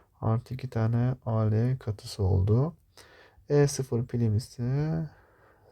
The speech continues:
sıfır virgül yetmiş bir volt. Tamam, bulmuş olduk. Şimdi bu standart koşul. Bakın sıfır var, gördünüz mü? Bu standart koşul demek. Standart olmayan koşulu bulacaksanız nurse yapacaksınız.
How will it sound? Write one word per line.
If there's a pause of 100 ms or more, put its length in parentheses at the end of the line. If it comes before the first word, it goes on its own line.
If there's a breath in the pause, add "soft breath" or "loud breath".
(100)
sıfır
virgül
yetmiş
bir
volt. (500)
Tamam,
bulmuş
olduk. (600 loud breath)
Şimdi
bu
standart
koşul.
Bakın
sıfır
var,
gördünüz
mü?
Bu
standart
koşul
demek. (440 loud breath)
Standart
olmayan
koşulu
bulacaksanız
nurse
yapacaksınız.